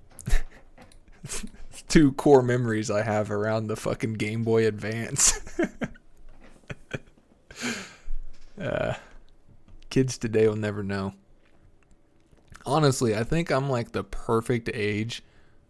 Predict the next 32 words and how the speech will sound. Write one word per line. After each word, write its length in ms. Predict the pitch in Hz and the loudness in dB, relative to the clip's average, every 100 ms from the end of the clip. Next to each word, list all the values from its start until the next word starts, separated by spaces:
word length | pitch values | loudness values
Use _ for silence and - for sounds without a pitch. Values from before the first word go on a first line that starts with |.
| - | -4
Like, 360 | 95 92 - - - - - _ - - - - | -2 -2 -10 -20 -20 -20 -20 _ -20 -20 -20 -6
kids 280 | 151 151 139 | -2 -2 0
born 280 | 131 131 | 2 4
at 160 | 127 110 | 2 -2
the 80 | 101 | -4
very 500 | 107 107 110 113 - | 0 2 2 2 -2
end 200 | 107 104 | -4 -4
of 80 | 98 | -4
the 80 | |
nineties 760 | 95 92 92 90 87 87 - - - - _ - - | -4 -4 -6 -8 -10 -12 -14 -18 -20 -20 _ -20 -10
have, 220 | - 104 | -4 -2
like, 280 | 113 98 92 - _ _ _ | -2 -2 -4 -14 _ _ _
and 160 | - 120 | -2 2
even 260 | 147 151 120 | 2 2 2
up 160 | 117 | 0
until, 380 | 104 95 107 101 | -2 -2 -2 -2
like, 180 | 98 98 | -4 -8
my 120 | 98 | -10
brother's 440 | 98 95 92 92 | -8 -8 -10 -12
age. 400 | 92 92 92 - - _ - - - - _ _ - - - | -12 -10 -12 -16 -20 _ -20 -18 -18 -18 _ _ -4 -2 0
'Cause 340 | 110 95 - - - | -2 -2 -6 -12 -4
by 140 | 160 117 | 0 2
the 100 | 117 | 2
time 240 | 160 147 | 2 2
he 120 | 139 | 2
got 200 | 131 110 | 2 2
in 100 | 101 | 0
high 220 | - 101 | -4 -4
school 400 | 95 - 101 92 | -4 -4 -4 -2
was 180 | 92 98 | -4 -6
when, 220 | 104 98 | -6 -4
like, 220 | 95 92 | -6 -8